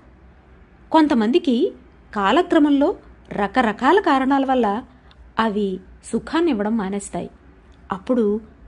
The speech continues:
కొత్త ఇష్టాలని ఆశ్రయిస్తారు. ఎన్నో బాధలు పడుతూ కూడా ఆదర్శాల కోసం, ఇష్టాల కోసం బతికిన వాళ్ళను నేను చూశానండి. బాధలంటే భౌతికమైన వాటి గురించి మీరు మాట్లాడుతూ ఉండాలి బహుశా.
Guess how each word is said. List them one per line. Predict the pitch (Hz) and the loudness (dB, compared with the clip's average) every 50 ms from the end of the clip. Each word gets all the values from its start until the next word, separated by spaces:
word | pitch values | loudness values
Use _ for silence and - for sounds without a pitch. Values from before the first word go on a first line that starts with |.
| - - - | -20 -12 -10
కొత్త | 208 185 190 - 330 | -10 -10 -6 -2 0
ఇష్టాలని | 330 294 - - - 233 202 208 254 285 | 0 0 0 -2 -4 -2 -2 0 0 -2
ఆశ్రయిస్తారు. | 233 202 - - 220 208 208 - - 190 185 185 180 - - - - - - _ - - - - - - - - - - - _ - - - - - - - - - - - - - - | -2 -4 -4 -6 -6 -6 -6 -6 -8 -8 -8 -8 -10 -14 -18 -20 -20 -20 -20 _ -20 -20 -20 -20 -20 -20 -20 -20 -20 -20 -20 _ -20 -20 -20 -20 -20 -20 -20 -20 -20 -20 -20 -18 -6 -2
ఎన్నో | 240 247 269 254 240 233 233 233 240 247 262 | 0 2 2 4 2 2 2 2 2 2 4
బాధలు | 254 262 254 254 247 262 269 | 6 6 6 6 4 2 0
పడుతూ | 269 262 247 262 269 254 | 0 -2 -2 0 -2 -2
కూడా | 254 247 247 226 240 277 370 349 - - - - - - - - | 0 0 0 2 2 2 2 0 -4 -8 -18 -20 -20 -20 -8 -2
ఆదర్శాల | - 240 269 277 277 277 262 - 285 269 254 254 | 2 4 4 6 4 4 2 2 0 0 0 0
కోసం, | 254 240 233 226 - 240 262 294 | -2 -4 -4 -4 -2 -2 0 0
ఇష్టాల | 285 269 - - 262 254 247 240 | 0 0 0 0 2 2 2 0
కోసం | - 233 233 - 247 240 | -2 -4 -4 -2 -2 -2
బతికిన | 226 214 - - 226 226 | -2 -2 -2 -2 -2 -2
వాళ్ళను | 226 226 220 214 208 214 233 285 294 - - - - | -2 -2 -2 -2 -2 -2 -2 -4 -4 -6 -12 -8 -4
నేను | 202 226 214 208 208 196 | -2 -2 0 -2 -2 -4
చూశానండి. | 202 202 - 233 226 220 208 196 185 185 185 185 190 - - - - - - - - - - - - - - - - - - - - - - - - - - - - - - - - 180 | -4 -4 -2 -2 -2 -2 -2 -2 -2 -4 -4 -6 -6 -10 -16 -20 -20 -20 -20 -20 -20 -20 -20 -20 -20 -20 -20 -20 -20 -20 -20 -20 -20 -20 -20 -20 -20 -20 -20 -20 -20 -20 -20 -20 -16 -14
బాధలంటే | 170 180 180 180 190 214 220 233 226 208 202 202 202 208 233 320 311 294 - - - - - - - - | -12 -10 -8 -8 -6 -4 -2 -2 -2 -2 -2 -2 -2 -2 -2 -2 -4 -6 -12 -20 -20 -20 -20 -20 -18 -16
భౌతికమైన | 208 156 185 196 202 247 262 294 - 330 330 320 311 | -10 -4 -2 0 0 0 0 -2 0 0 2 2 2
వాటి | 294 302 285 285 285 | 4 2 2 2 0
గురించి | 277 269 269 262 269 - 269 | -2 -2 -2 -2 -2 -2 -2
మీరు | 269 262 247 | -2 0 0
మాట్లాడుతూ | 226 226 208 214 - 240 233 226 226 247 | 0 -2 -2 -2 -2 -2 -2 -2 -2 -4
ఉండాలి | 226 214 208 208 208 | -4 -2 -2 -2 -4
బహుశా. | 190 185 196 190 185 196 165 | -4 -4 -6 -6 -6 -8 -8